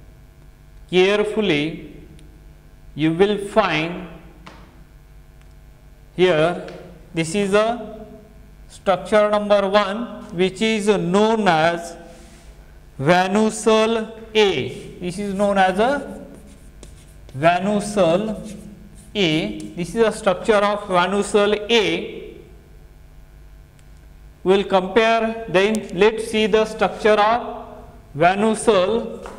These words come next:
B, which I am writing, uh, which I am representing over here. This is a structure which I am showing over here. This is a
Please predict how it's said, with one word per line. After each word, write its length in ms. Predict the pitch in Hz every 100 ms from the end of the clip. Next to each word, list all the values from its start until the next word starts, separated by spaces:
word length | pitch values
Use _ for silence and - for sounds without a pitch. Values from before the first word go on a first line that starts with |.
| - -
B, 600 | 147 202 175 202 196 - - -
which 340 | 160 196 202 220 214 -
I 100 | 185
am 220 | 190 196
writing, 840 | 190 170 180 185 - 220 214 220
uh, 160 | - 175
which 260 | 175 214 208
I 120 | 196
am 180 | 202 190
representing 760 | 180 180 202 202 208 202 214
over 280 | 208 208 208
here. 640 | 202 208 226 247 - - - - - - -
This 200 | - 165
is 160 | 208 202
a 120 | 208
structure 600 | 196 196 214 214 233 220
which 260 | 214 202 -
I 160 | 190 185
am 400 | 185 185 185 185 - - - - - -
showing 520 | - 175 175 202 214
over 260 | 208 202 202
here. 580 | 185 202 190 165 202 - - - - - - - - - - - - - - - - -
This 200 | 160 160
is 200 | 196 180
a 500 | 190 190 196 190 -